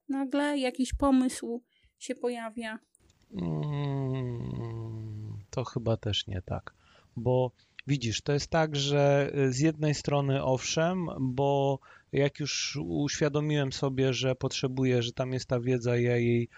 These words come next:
Speaker 2: potrzebuję, żeby się na przykład rozwijać bardziej, jeżeli chodzi o talenty albo cokolwiek tam takiego,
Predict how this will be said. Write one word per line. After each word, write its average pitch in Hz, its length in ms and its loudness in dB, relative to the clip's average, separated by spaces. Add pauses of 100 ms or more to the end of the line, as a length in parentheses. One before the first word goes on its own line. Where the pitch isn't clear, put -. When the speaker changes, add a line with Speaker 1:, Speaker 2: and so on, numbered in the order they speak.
(360)
Speaker 2:
potrzebuję, 135 600 2
żeby 120 240 -2
się - 160 -2
na 123 120 0
przykład - 360 -2
rozwijać 120 440 2
bardziej, 120 320 0
jeżeli 117 220 0
chodzi 117 280 -2
o 113 60 2
talenty 117 480 0
albo 113 200 -2
cokolwiek 104 500 -4
tam 104 160 -6
takiego, 117 540 -4